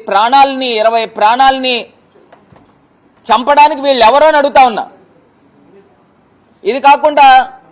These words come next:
ఆ వా-, వాహనానికి ఇన్సూరెన్స్ లేదంట. మరి ఇదే కాకుండా సుమారుగా ఆ వాహనం పైన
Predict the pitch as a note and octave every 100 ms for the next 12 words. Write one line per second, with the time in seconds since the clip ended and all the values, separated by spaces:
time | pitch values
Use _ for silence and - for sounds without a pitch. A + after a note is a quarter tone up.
0 | _ _ _ - F#3+ C4+ C4 A3 G3+ G#3+
1 | B3+ C#4+ D4 C#4 C4 B3+ C#4 C4 G#3+ G#3
2 | D#3+ A2+ - _ _ _ _ _ _ _
3 | _ _ _ _ _ _ _ G3+ B3+ B3+
4 | C#4+ C#4 C#4 C#4 C#4 C4+ B3 A#3+ A#3+ C4
5 | C#4 C4+ C4+ B3+ A#3+ - - _ F3 G3+
6 | G3 A3+ C4+ C4 A#3 A#3+ A#3+